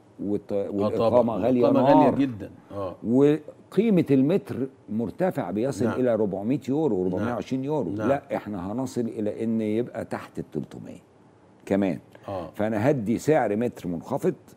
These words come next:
Speaker 1: هدي لكل عارض مصري تذاكر طيران، آه، ببلاش، وإقامة ببلاش. حتى كانوا هم الجانب الإيطالي بعد، آه، دورة مفاوضات اداني تذكرة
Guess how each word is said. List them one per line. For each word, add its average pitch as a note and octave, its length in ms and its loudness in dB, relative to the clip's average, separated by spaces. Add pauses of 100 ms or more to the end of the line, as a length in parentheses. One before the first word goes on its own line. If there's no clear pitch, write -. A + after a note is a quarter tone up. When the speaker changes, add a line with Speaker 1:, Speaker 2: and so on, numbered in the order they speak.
(480)
Speaker 1:
هدي B2 420 2
لكل D#3 460 4
عارض B2+ 440 4
مصري - 420 -6 (240)
تذاكر G#2+ 420 -2
طيران، G#2 640 0 (480)
آه، F#2+ 260 2
ببلاش، F#2+ 760 2 (440)
وإقامة D#3+ 640 2
ببلاش. G2+ 520 0
حتى A#2+ 320 -2
كانوا C#3+ 320 0
هم D3+ 120 -2
الجانب B2+ 360 2
الإيطالي C#3 600 4 (460)
بعد، A2+ 640 0 (120)
آه، A2+ 160 -4
دورة C3 340 4
مفاوضات A2+ 640 2
اداني C3+ 420 -2
تذكرة D#3+ 680 2